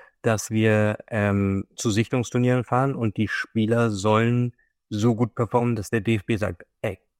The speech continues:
den finde ich so klasse, den möchte ich gerne einladen und der soll für Deutschland spielen.“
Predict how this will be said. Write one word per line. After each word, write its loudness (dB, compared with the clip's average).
den 0
finde -2
ich -8
so 0
klasse, -2
den 0
möchte -2
ich -6
gerne 0
einladen 0
und 0
der 2
soll 4
für -2
Deutschland 0
spielen.“ -12